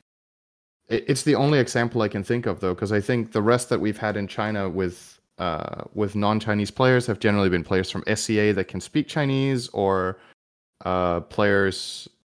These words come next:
uh, mixed teams like L G D International that was playing in China, but it was five international players, right?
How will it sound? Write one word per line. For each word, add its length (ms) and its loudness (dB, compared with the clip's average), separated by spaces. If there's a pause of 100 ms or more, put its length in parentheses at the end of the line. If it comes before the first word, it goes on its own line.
uh, 380 -4
mixed 440 -4
teams 420 -2
like 280 0
L 120 0
G 120 -2
D 120 2
International 680 -2
that 100 0
was 120 -4
playing 320 2
in 80 0
China, 440 2
but 120 0
it 40 2
was 160 -2
five 260 0
international 540 -6
players, 460 -10
right? 240 -8